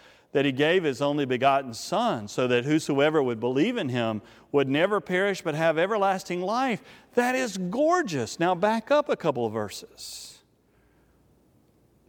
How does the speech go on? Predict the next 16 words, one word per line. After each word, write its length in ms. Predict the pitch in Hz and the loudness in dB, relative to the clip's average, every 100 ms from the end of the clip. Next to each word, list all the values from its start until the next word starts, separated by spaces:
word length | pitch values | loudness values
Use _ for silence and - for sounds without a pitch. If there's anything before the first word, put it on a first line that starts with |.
| _ | _
to 140 | - | -8
John 280 | 127 143 139 | 4 4 4
chapter 320 | 135 123 - | 0 -4 -4
three, 560 | 127 208 220 147 110 104 110 _ _ _ _ _ _ _ _ _ | -8 -4 -2 -2 -4 -8 -16 _ _ _ _ _ _ _ _ _
verse 180 | 131 - | -4 0
fourteen 580 | 147 143 123 247 320 277 | 2 2 0 -4 -2 -2
and 140 | 127 | -2
fifteen. 760 | 123 110 - 113 104 110 180 156 _ _ _ _ _ - - - | -2 -4 -6 -8 -4 -4 -4 -8 _ _ _ _ _ -20 -20 0
And 200 | 175 185 | 2 4
what 440 | 208 214 214 - _ | 4 4 0 -14 _
we 220 | 175 202 | -4 -2
read 240 | 196 220 208 | 0 0 0
in 100 | 196 | -2
the 80 | 175 | -2
scripture 460 | - 214 - 202 | 0 0 2 2
is, 260 | 180 175 | 2 0